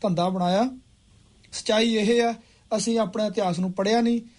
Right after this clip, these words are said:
ਸੱਚਾਈ ਇਹ ਹੈ, ਅਸੀਂ ਗੁਰੂ ਗ੍ਰੰਥ ਸਾਹਿਬ ਨੂੰ ਸਿਰਫ ਰੁਮਾਲਿਆਂ 'ਚ ਲਪੇਟ ਕੇ ਰੱਖ ਲਿਆ, ਅਸੀਂ ਸਿਰਫ ਮੱਥੇ ਹੀ ਟੇਕੇ ਆ, ਅਸੀਂ ਪੜ੍ਹਿਆ ਨਹੀਂ, ਪੜ੍ਹ ਕੇ ਅਸੀਂ ਵਿਚਾਰਿਆ ਨਹੀਂ।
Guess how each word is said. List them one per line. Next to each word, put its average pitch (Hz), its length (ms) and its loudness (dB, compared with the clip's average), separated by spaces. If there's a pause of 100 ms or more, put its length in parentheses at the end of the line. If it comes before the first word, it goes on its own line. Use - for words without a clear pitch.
(100)
ਸੱਚਾਈ 226 460 0
ਇਹ 220 220 2
ਹੈ, 220 60 0
ਅਸੀਂ 220 160 -4
ਗੁਰੂ 196 220 -4
ਗ੍ਰੰਥ 190 240 -2
ਸਾਹਿਬ 196 240 0
ਨੂੰ 196 100 -4
ਸਿਰਫ 185 240 0
ਰੁਮਾਲਿਆਂ 175 440 2
'ਚ 170 80 -2
ਲਪੇਟ 170 500 0
ਕੇ 185 140 0
ਰੱਖ 190 220 0
ਲਿਆ, 220 200 2 (1120)
ਅਸੀਂ 185 140 0
ਸਿਰਫ 208 180 0
ਮੱਥੇ 185 280 2
ਹੀ 214 60 2
ਟੇਕੇ 226 360 2
ਆ, 247 100 0 (580)
ਅਸੀਂ 190 160 -2
ਪੜ੍ਹਿਆ 214 380 2
ਨਹੀਂ, 262 220 2 (220)
ਪੜ੍ਹ 254 180 2
ਕੇ 262 160 0
ਅਸੀਂ 233 160 -2
ਵਿਚਾਰਿਆ 160 420 -2
ਨਹੀਂ। 131 140 -6